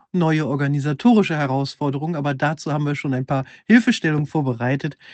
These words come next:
die wir euch im Laufe des neuen Jahres präsentieren werden. Denn immer mehr Gruppen arbeiten natürlich auch zusammen und unterstützen sich bei Veranstaltungen und auf Demos. Auch das regional und überregional.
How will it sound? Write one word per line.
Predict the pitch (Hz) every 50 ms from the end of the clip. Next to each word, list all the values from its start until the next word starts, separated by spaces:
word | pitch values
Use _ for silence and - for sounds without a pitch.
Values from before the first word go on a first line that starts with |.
| - - _ -
die | 170 147
wir | 156 135
euch | 123 135 131 -
im | 131 131
Laufe | 120 117 127 120 - 123
des | 117 110 -
neuen | 113 110 110 104
Jahres | 101 92 87 95 101 98 -
präsentieren | - - 123 110 113 110 107 - - 101 101 98 98
werden. | - - - - - 98 101 _ _ _ _ _ _ _ _ _ _ _ _ _ _ _ _ _ _ _ _ _ _ _ _ _ _ _ _ -
Denn | 127 123 120 - - _ _ _ _
immer | - 160 170 202 190
mehr | 175 170 160 151 139
Gruppen | - 147 147 - 151 131
arbeiten | 110 123 131 131 127 - 135
natürlich | 127 120 - - 131 123 123 - -
auch | 110 -
zusammen | - - - 147 135 156 165 170
und | 143 123 123
unterstützen | 123 117 123 120 - - - 202 202 - - 196 147
sich | 127 131 -
bei | - 113 110
Veranstaltungen | - - 98 80 101 104 - - 101 101 - 104 107
und | 101 95 92
auf | 95 95
Demos. | _ - 143 143 139 110 95 - - - _ _ _ _ _ _
Auch | - 120 - -
das | - 165 156 143 - - _ _ _ -
regional | - 123 131 143 143 147 170 143 135 113 110 120 123 - _ _ _ _ _
und | - 156 160 - _ _
überregional. | - 220 208 220 175 120 104 101 90 - - - 90 90 - 101 - -